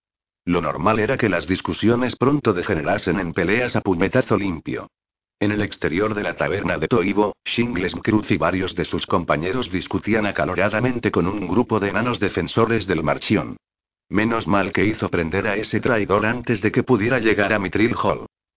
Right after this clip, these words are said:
Os veo muy contentos de que el Astul haya metido entre rejas a uno de los vuestros argüías Shingles. Pues a mí nunca me ha gustado ver a un enano en la cárcel.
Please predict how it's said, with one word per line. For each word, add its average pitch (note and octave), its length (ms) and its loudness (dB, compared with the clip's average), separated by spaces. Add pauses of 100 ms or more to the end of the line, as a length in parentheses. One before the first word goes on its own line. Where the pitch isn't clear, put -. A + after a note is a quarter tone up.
(220)
Os - 160 -2
veo A#2+ 220 2
muy G#2+ 180 -2
contentos A2+ 580 2
de F2 120 -2
que F2 120 0
el D2+ 80 -4
Astul G2+ 320 2
haya G2+ 240 2
metido E2+ 440 2
entre E2 240 -2
rejas F#2+ 440 -2
a G2+ 80 4
uno A#2 260 2
de G2+ 100 2
los D#2+ 120 0
vuestros F#2 480 -4
argüías F#2+ 400 0
Shingles. C#2+ 600 -4 (540)
Pues F#2+ 240 0
a C#2+ 60 -2
mí F2 140 -4
nunca A#2 340 0
me G2 140 0
ha G#2+ 40 -2
gustado G2+ 460 0
ver F2 200 2
a A#2+ 80 4
un A#2+ 80 -4
enano A2 300 0
en G2 120 -4
la F#2+ 100 -4
cárcel. - 460 -4